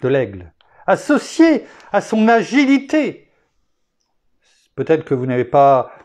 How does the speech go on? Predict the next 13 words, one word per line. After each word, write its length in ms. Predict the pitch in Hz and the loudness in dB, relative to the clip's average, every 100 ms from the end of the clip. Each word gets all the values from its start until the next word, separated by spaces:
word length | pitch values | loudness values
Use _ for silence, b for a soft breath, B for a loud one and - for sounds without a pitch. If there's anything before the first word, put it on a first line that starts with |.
| - | -12
vu 380 | 113 202 202 - | -4 -2 -2 -4
un 120 | 131 | -4
aigle 280 | 139 131 135 | -2 -2 -6
en 80 | - | -10
plein 240 | 107 160 160 | -8 -6 -2
vol, 380 | 202 185 - 127 | 0 0 -4 -12
et 80 | |
c'est 140 | 107 117 | -12 -6
vrai 160 | 139 | -6
que 120 | 135 117 | -6 -10
c'est 180 | - | -10
difficile. 540 | 117 117 143 - 202 123 | -16 -12 -12 -8 -6 -6
Enfin, 280 | 95 - 104 | -10 -12 -14